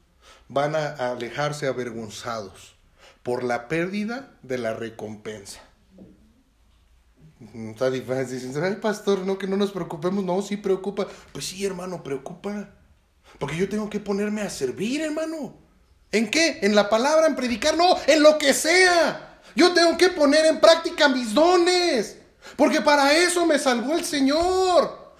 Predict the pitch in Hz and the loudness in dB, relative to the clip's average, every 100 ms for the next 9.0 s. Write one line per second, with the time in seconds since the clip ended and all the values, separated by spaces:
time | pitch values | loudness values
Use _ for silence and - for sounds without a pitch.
0 | - - 285 294 277 277 269 240 269 269 | -4 4 6 6 4 4 2 0 2 2
1 | 262 - 311 349 349 294 - 311 302 311 | 2 2 2 4 2 0 2 0 0 -2
2 | 247 294 220 262 285 262 247 247 185 - | -2 -2 -2 -2 -2 -4 -4 -4 -6 -8
3 | - _ _ _ - 160 151 147 175 202 | -18 _ _ _ -12 -10 -10 -4 -2 -2
4 | 190 156 147 165 170 - 135 147 147 143 | -4 -8 -6 -8 -8 -8 -8 -8 -8 -8
5 | 135 180 190 196 - - 175 175 160 139 | -6 -2 2 2 0 -6 -6 -6 -10 -12
6 | 151 143 - 104 _ _ - - - _ | -8 -8 -10 -16 _ _ -20 -20 -20 _
7 | _ _ _ - 127 151 202 190 202 180 | _ _ _ -10 -6 -4 -2 -2 -2 -2
8 | 170 175 170 156 147 160 190 170 127 - | -2 -2 -4 -4 -4 -4 -6 -6 -8 -10